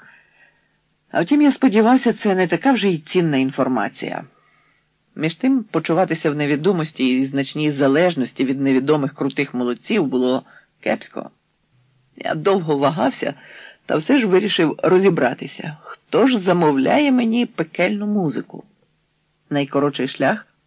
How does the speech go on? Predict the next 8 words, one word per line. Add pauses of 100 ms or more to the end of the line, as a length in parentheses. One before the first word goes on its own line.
(280)
бачився
через
фірму (140)
Берже. (1500)
Якщо
судити
з
поведінки,